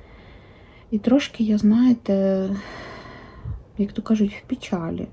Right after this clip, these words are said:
Я не знаю, може, хтось шарить. Маю три орхідеї. Я вам зараз покажу їх і покажу, в чому, ну, ш-, що мені не подобається, в чому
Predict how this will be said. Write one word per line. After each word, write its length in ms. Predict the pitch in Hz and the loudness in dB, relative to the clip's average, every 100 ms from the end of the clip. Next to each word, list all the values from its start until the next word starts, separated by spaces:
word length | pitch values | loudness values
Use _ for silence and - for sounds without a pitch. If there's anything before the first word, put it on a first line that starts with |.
| - | 0
Я 100 | 240 | 4
не 120 | 370 | 4
знаю, 220 | 359 226 190 | 4 4 4
може, 200 | 233 311 | 4 2
хтось 320 | - 262 - | 0 -4 -4
шарить. 560 | - - 190 294 277 - - - | -10 -6 -4 -2 -2 -6 -16 -12
Маю 480 | 180 202 330 277 202 - | 0 2 4 4 2 0
три 320 | 196 220 311 | 2 4 2
орхідеї. 640 | - 226 - 220 - 87 180 | -2 -4 -6 -8 -6 -6 -4
Я 160 | 196 254 | -2 4
вам 120 | 254 208 | 6 6
зараз 300 | 208 202 202 | 4 0 -2
покажу 540 | - 180 185 185 277 | -6 -6 -6 -2 0
їх 260 | 311 214 196 | 2 0 -4
і 20 | |
покажу, 440 | - 202 208 302 | -6 -4 0 0
в 260 | 311 - - | -2 -10 -4
чому, 460 | 220 240 226 202 - _ _ _ _ | 4 6 6 6 0 _ _ _ _
ну, 300 | 190 202 180 - | 6 6 6 0
ш-, 180 | - | -12
що 160 | - 214 | -2 4
мені 280 | 208 202 202 | 6 8 6
не 120 | 214 | 4
подобається, 560 | 208 254 302 262 - 208 | 0 0 2 0 -2 -10
в 60 | |
чому 580 | - 214 220 202 190 | -2 4 4 4 2